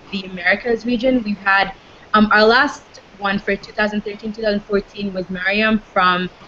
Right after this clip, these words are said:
Saudi Arabia, and now we have Rohan from Taiwan. So it just goes to show how international, just, you know, our Secretary General is. And then it comes down to, um, the D S Gs. Um, the D S Gs are basically, um,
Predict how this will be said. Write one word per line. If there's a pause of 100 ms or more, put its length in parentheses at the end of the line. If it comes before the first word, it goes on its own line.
(140)
Saudi
Arabia,
and
now
we
have
Rohan
from
Taiwan.
So (260)
it
just
goes
to
show
how
international,
just, (120)
you
know,
our
Secretary
General
is. (140)
And
then
it
comes
down
to, (440)
um,
the
D
S
Gs. (500)
Um,
the
D
S
Gs
are
basically, (380)
um,